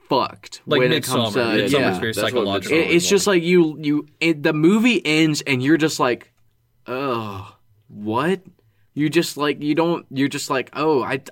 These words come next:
Speaker 1: I feel nasty now." Um,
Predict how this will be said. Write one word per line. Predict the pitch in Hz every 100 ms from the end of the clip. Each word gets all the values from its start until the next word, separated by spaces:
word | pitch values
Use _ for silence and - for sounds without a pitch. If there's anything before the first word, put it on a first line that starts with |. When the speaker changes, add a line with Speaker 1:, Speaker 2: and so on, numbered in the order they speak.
| -
Speaker 1:
I | 131 165
feel | 175 151
nasty | 104 104 110 107 - 92 90 92 107
now." | 101 90 90 95 101 _ _ _ _ _ _ -
Um, | 123 117 110 107